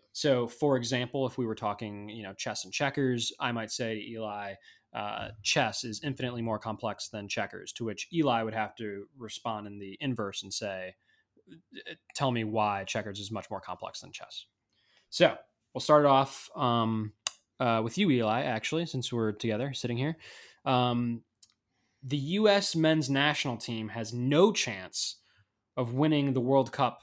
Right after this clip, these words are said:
by twenty twenty-six. They have absolutely no chance. They don't have the talent, the depth,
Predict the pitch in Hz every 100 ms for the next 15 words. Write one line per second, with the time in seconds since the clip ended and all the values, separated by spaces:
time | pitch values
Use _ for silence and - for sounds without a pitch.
0 | - 135 120 110 107 - 135 127 123 117
1 | - 110 104 - 98 - - - - _
2 | _ _ 120 120 127 135 127 127 151 156
3 | - 135 131 - 120 120 110 - 147 143
4 | 139 - - 113 120 120 120 -